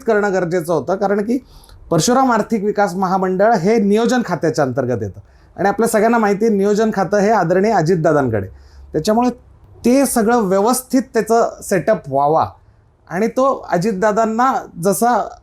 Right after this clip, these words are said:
अपेक्षित आहे तशा पद्धतीने तो सेटअप व्हावा यासाठी काही काळ मला निश्चित तिथे देणं गरजेचं होतं आणि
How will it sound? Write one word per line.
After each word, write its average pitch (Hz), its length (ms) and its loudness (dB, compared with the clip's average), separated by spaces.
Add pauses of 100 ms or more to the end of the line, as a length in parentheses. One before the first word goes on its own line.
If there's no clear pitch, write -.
अपेक्षित 254 520 0
आहे 143 200 0 (400)
तशा 190 200 0
पद्धतीने 214 560 0
तो 214 120 0
सेटअप 180 380 0
व्हावा 160 260 2
यासाठी 196 460 0
काही 170 240 2
काळ 165 240 2 (540)
मला 160 220 0
निश्चित 175 400 0
तिथे 196 280 0
देणं 165 300 2 (280)
गरजेचं 147 440 0
होतं 151 240 0
आणि 170 200 0